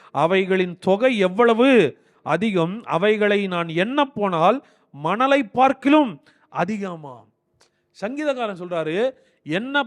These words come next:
பத்தி நீங்க நினைச்சிருக்கிற நினைவுகளை என்னால எண்ணி முடிக்க முடியலன்றார்." இப்ப நான் ஒருவேளை உங்கள்ட்ட ஒரு ஒயிட் ஷீட்டை கொடுத்து,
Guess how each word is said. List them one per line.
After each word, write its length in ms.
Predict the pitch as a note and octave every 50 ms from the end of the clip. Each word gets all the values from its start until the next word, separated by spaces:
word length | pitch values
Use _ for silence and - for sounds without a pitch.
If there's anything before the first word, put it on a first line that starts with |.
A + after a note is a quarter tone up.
| - -
பத்தி 340 | C4+ C4 - _ D4+ D4+ C4+
நீங்க 400 | A3 A3 A#3+ C4+ C#4 C#4 C#4 C4+
நினைச்சிருக்கிற 580 | C4 C4 C4+ B3 G3+ A#3+ C4+ A#3+ C4 C4+ B3
நினைவுகளை 640 | A3 G#3+ A#3 A#3+ C4 C4 C4 B3+ B3 B3 C#4 C#4 A#3
என்னால 460 | G#3 G3+ A3 A#3+ B3 B3 B3 B3+ C4
எண்ணி 380 | B3+ A3 G#3 G#3 A#3 A#3+ B3+ B3
முடிக்க 380 | A3+ G#3 A3 A3+ A3+ G3 B3
முடியலன்றார்." 640 | A3 A3 G#3 G3+ G3+ F#3+ F#3 E3+ D#3+ C#3+ B2 G#2+ - _ _ _ _ _ _ _ _ _ _ _ _ _ _ _ _ _ _ _ _
இப்ப 200 | - G3 F3 A3+
நான் 140 | A3+ A3 G#3
ஒருவேளை 380 | G#3 G#3+ A#3 C#4 D4 C#4+ C4+ B3+
உங்கள்ட்ட 180 | B3 A3+ G#3
ஒரு 120 | A3 G3 G3
ஒயிட் 240 | G#3 C4+ D4 - -
ஷீட்டை 180 | C#4 C4 A3+ G#3+
கொடுத்து, 520 | G#3+ A3 A3 G#3 A3+ A3+ G3 D#3+ - _